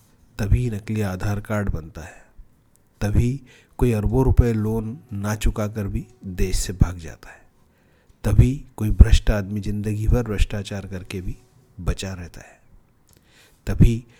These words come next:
कोई प्रदर्शनकारी संपत्ति को नुकसान पहुंचा सकता है। अधिकारों की मांग करते करते कर्तव्य पालन करने की आदत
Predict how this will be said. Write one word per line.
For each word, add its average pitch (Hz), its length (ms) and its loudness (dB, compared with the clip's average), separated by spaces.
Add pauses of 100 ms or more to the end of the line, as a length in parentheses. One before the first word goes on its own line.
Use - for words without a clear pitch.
(200)
कोई 120 140 0
प्रदर्शनकारी 110 1000 0 (500)
संपत्ति 113 520 -2
को - 160 -6
नुकसान 120 440 -2
पहुंचा - 340 0
सकता - 380 -18
है। - 160 -20 (2500)
अधिकारों 117 540 0
की 113 140 -2
मांग 104 360 -4
करते 107 340 -6
करते 104 380 -10 (880)
कर्तव्य 123 460 0
पालन 110 340 4
करने 107 340 -4
की 117 140 -6
आदत 95 280 -2